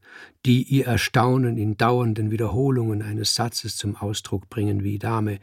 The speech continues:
Ingeborg Nowak und wie Daniel und noch einige Exemplare, die ich im Laufe meiner sieben Leben kennengelernt habe.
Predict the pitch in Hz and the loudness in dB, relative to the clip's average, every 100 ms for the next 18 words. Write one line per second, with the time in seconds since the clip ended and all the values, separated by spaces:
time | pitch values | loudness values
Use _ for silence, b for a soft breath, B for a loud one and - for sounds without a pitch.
0 | B B B B 120 110 104 90 107 127 | B B B B 4 4 4 2 4 4
1 | 143 104 - 92 90 101 98 117 131 123 | 4 0 -2 -6 -4 -4 -2 0 2 0
2 | 107 104 98 98 120 123 117 110 101 101 | -2 -4 -4 -4 -4 -2 -2 -2 -4 -8
3 | 95 - 92 - 98 101 107 B B B | -6 -4 -4 -2 -2 -2 -4 B B B
4 | B - 117 98 110 107 120 - 120 110 | B 0 2 4 4 4 2 0 -2 0
5 | 107 101 127 117 113 110 110 107 - 117 | 0 -2 -2 -2 0 2 0 -2 -2 0
6 | 113 104 92 95 98 95 95 98 | 0 -2 -4 -4 -4 -4 -6 -8